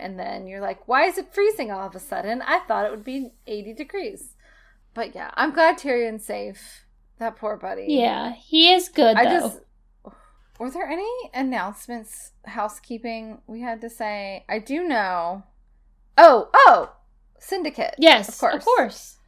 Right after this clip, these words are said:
Speaker 1: We took off last week because Syndicate, um, Armand from Syndicate invited us to be on the podcast again,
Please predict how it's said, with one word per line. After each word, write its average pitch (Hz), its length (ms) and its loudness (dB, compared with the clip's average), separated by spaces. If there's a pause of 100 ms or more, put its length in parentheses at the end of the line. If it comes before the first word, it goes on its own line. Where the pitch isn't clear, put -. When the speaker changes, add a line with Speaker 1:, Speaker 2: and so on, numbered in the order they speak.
(580)
Speaker 1:
We 269 100 -4
took 381 220 -2
off 415 180 8
last 294 340 6
week 202 400 -12
because 208 840 0
Syndicate, 262 800 -4 (160)
um, 190 560 -4 (560)
Armand 226 460 0
from 254 100 -12
Syndicate 240 420 -6
invited 190 320 -4
us 196 120 -10
to - 80 -20
be 190 300 -12 (100)
on 180 540 -10 (340)
the 214 80 -12
podcast 226 640 -4
again, - 500 -12